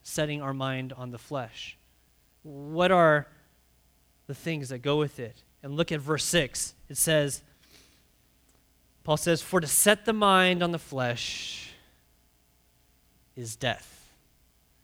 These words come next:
And notice here, he doesn't say to set the mind again. The order comes, it's very important.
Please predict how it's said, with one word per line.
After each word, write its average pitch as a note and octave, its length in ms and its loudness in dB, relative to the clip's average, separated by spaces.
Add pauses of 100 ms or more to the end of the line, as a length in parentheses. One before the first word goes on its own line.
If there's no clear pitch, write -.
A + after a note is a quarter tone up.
(120)
And A#2 120 -12
notice D#3+ 280 -4
here, A#2 360 -2 (1000)
he - 160 -10
doesn't C#3+ 180 -6
say B2+ 500 -2
to A#2 100 -16
set - 300 -6
the D3+ 60 -10
mind C3+ 380 -4
again. B2+ 520 -6 (420)
The B2+ 60 -18
order D3 200 -4
comes, D3 320 -6
it's B2 120 -12
very C3 160 -6
important. C3+ 420 -6